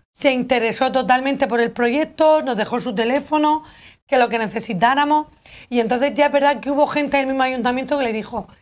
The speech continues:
"Si es que estuvieron aquí en octubre, ya, ya han pasado por,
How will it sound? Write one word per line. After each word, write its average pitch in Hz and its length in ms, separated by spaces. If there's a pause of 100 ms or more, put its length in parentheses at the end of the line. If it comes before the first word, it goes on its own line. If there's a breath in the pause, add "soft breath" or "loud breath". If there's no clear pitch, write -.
(120)
"Si - 120
es 285 80
que 349 80
estuvieron 294 440
aquí 240 200
en 269 80
octubre, 233 580 (340 soft breath)
ya, 277 500
ya 262 140
han 277 100
pasado 254 460
por, 214 420